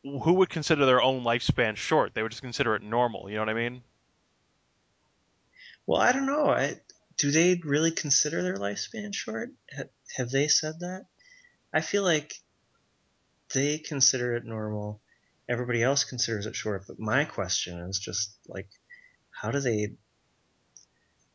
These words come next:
Speaker 2: I mean, it takes so long for human beings to figure stuff out. I just have a hard time
Speaker 1: Yeah.
Speaker 2: believing that, you know, any other intelligent creature could do it so quickly,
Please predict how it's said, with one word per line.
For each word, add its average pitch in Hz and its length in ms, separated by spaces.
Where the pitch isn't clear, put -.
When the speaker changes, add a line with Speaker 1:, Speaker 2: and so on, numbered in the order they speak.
Speaker 2:
I 131 40
mean, 127 100
it - 80
takes - 240
so 143 260
long 131 380
for - 120
human 117 360
beings 107 380
to - 100
figure 156 320
stuff 156 340
out. 165 260
I 117 80
just 131 200
have 120 120
a 117 40
hard 113 220
time 120 240
Speaker 1:
Yeah. 131 100
Speaker 2:
believing 110 360
that, 101 100
you 107 100
know, 98 240
any 113 200
other 113 180
intelligent 104 600
creature 98 580
could 101 200
do 107 140
it 101 80
so 107 160
quickly, 120 540